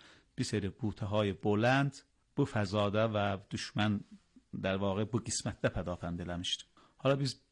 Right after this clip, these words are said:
bir nöqtəyi az məntəqədə də meydanı min var idi ki,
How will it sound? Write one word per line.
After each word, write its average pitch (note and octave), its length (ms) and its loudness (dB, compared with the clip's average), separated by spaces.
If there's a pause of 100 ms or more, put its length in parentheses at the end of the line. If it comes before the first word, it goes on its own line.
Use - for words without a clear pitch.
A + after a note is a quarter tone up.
(120)
bir D3+ 120 6
nöqtəyi C3+ 560 4
az A2+ 340 2
məntəqədə G#2+ 480 2
də G#2 80 0
meydanı G2+ 440 2
min G#2+ 220 4
var F#2 180 2
idi F2+ 160 -4
ki, - 220 -4